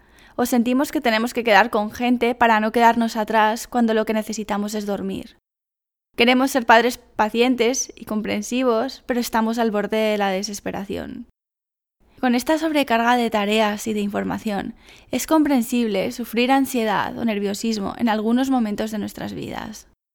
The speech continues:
¿Cuántas veces al día pensamos que no podemos llegar a todo? Que estamos en constante peligro de perder nuestros trabajos,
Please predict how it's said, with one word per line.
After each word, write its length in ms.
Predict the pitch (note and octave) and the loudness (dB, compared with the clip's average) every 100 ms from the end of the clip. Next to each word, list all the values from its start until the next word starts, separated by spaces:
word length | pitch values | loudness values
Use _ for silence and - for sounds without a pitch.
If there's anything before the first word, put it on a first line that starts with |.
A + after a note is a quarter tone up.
| _ _ _ _ _ _ _ _ _ _ _ _ _ _ | _ _ _ _ _ _ _ _ _ _ _ _ _ _
¿Cuántas 380 | - C#4 F4+ E4+ | 4 4 4 0
veces 280 | C#4+ D#4 D4 | 0 -2 0
al 180 | A#3+ A3 | -2 0
día 260 | A3+ A#3+ | 0 0
pensamos 480 | A3 G#3+ A3+ A3+ A#3 | 0 -4 -2 -2 -2
que 100 | - | 0
no 140 | A3 G#3+ | 0 0
podemos 380 | A3+ G#3+ G#3+ | -2 0 -2
llegar 240 | G#3 G#3 G#3 | -2 -2 -4
a 100 | G3 | -4
todo? 460 | G3 G3 F#3+ A#3 - _ _ _ _ - | -4 -4 -6 -8 -16 _ _ _ _ -8
Que 80 | A#3 | -6
estamos 360 | - B3 B3+ | 2 2 2
en 140 | C#4 C4 | 0 0
constante 500 | A#3+ - A#3+ A#3+ B3 | 0 0 0 0 0
peligro 460 | A#3+ A3+ A3+ A#3+ | 0 0 0 0
de 120 | A#3+ | -2
perder 320 | A3+ G#3 G3+ G#3+ | -2 -2 -2 -4
nuestros 360 | G#3+ - G#3+ | -6 -8 -10
trabajos, 720 | - G3+ G3 G#3 G3+ F#3+ G#3+ | -6 -6 -6 -6 -6 -6 -8